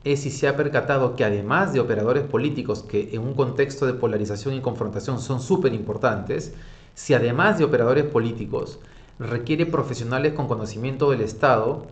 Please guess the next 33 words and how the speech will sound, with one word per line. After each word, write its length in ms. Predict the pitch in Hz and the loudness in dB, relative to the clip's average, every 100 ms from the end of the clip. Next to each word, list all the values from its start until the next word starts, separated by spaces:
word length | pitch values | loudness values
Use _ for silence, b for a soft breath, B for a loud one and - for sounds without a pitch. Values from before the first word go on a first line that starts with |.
| B B B B - | B B B B -2
para 260 | 113 107 | 0 2
poder 260 | 107 127 143 | 2 2 0
cumplir 280 | 139 135 143 | -4 -4 -4
con 140 | 143 | -4
sus 140 | 135 | -4
promesas 840 | - 135 123 131 - 123 233 - - | 0 0 2 -2 0 0 0 -6 -10
y, 100 | 123 | -4
más 220 | 123 147 160 | 0 0 0
importante 420 | 139 113 135 135 | -2 -2 -2 -2
que 140 | 131 | -2
sus 100 | 117 | -6
promesas, 680 | - 110 127 120 110 117 127 B B B - 120 | -6 -2 0 -2 -2 -4 -6 B B B -2 4
poder 440 | 107 117 139 143 | 4 6 4 2
cumplir 680 | 143 117 120 135 151 160 - - - - | -4 -4 -4 0 0 0 -4 -10 -16 -4
o 100 | 117 | -2
satisfacer 960 | - 107 110 101 101 90 160 160 - - B B | 0 -4 -4 -6 -6 -2 2 2 0 -8 B B
las 220 | 113 - | -6 -4
expectativas 760 | 104 - 117 110 160 156 165 165 | -6 -6 -4 -4 0 2 2 2
y 80 | 117 | -4
las 120 | 107 | -2
necesidades 560 | 107 104 104 113 135 139 | -2 -4 -2 2 2 2
de 60 | |
una 180 | 131 135 | 0 -2
población 540 | 135 113 107 143 147 165 B B B - | 0 0 0 -2 -2 -4 B B B -14
que 160 | - 110 | -2 -2
viene 540 | 113 143 143 135 139 | 2 0 2 0 -2
de 220 | 110 107 | -2 -2
dos 280 | 104 127 127 | 2 2 2
años 300 | 131 131 135 | -2 -2 -4
de 100 | 127 | -4
pandemia, 600 | 113 95 98 120 110 90 90 - B B B B | -4 -4 0 0 0 -4 -6 -10 B B B B
con 200 | - 107 | -4 -4
problemas 680 | 101 98 120 123 123 127 - | -2 0 0 0 -2 -2 -8